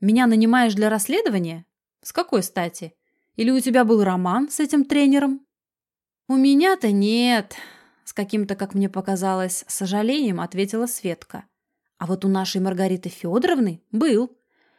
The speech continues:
И она сказала, что готова выложить любые деньги, чтобы узнать, кто его убил. А она – дама обеспеченная.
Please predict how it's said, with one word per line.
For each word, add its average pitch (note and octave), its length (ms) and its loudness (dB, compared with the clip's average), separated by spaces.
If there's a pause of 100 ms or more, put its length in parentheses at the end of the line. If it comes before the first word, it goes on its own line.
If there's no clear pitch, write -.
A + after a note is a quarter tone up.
И B3 120 0
она C#4 240 0
сказала, F3 560 -4 (240)
что - 240 -2
готова A3+ 420 0
выложить B3 540 -2
любые G#3+ 600 0
деньги, F3 540 -4 (100)
чтобы F3+ 320 -4
узнать, G#3 360 0
кто - 320 -4
его F#3+ 260 -2
убил. E3 420 -4 (520)
А D#3+ 220 -10
она – F#3 420 -6 (360)
дама F3+ 460 -2
обеспеченная. C4 800 -4